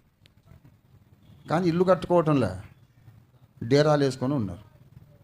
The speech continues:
"ఎందుకయ్యా స్వామి, మహారాజువు, వెండి బంగారములు కిలోల కొద్ది ఉన్నాయి, నీకు మంచి ఇల్లు కట్టుకోరాదు?" అంటే, "ఎందుకు బేటా, ఆ ఇల్లు ఇక్కడే ఉండిపోతుంది, అనవసరం, ఈ లోకం నాది కాదు, నా, నా,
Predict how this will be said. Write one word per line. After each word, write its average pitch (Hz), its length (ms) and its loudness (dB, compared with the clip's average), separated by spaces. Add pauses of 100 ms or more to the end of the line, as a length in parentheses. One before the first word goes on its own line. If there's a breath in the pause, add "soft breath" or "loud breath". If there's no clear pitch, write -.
(100)
"ఎందుకయ్యా 165 440 -6
స్వామి, 190 360 -8
మహారాజువు, 170 800 -2 (580)
వెండి 139 200 0
బంగారములు 175 560 0
కిలోల 175 400 2
కొద్ది 180 260 -2
ఉన్నాయి, 180 240 2
నీకు 135 360 -2 (800)
మంచి 139 220 -4
ఇల్లు 143 140 0
కట్టుకోరాదు?" 160 560 -4
అంటే, 175 200 -4
"ఎందుకు 117 200 -4
బేటా, 110 320 -4 (1040)
ఆ 117 40 -6
ఇల్లు 117 160 -4
ఇక్కడే 131 220 -2
ఉండిపోతుంది, 123 600 -4 (1080)
అనవసరం, 135 520 -6 (220)
ఈ 107 80 -6
లోకం 107 360 -4
నాది 131 220 -2
కాదు, 131 460 -4 (1120)
నా, 101 340 -2
నా, 107 280 -6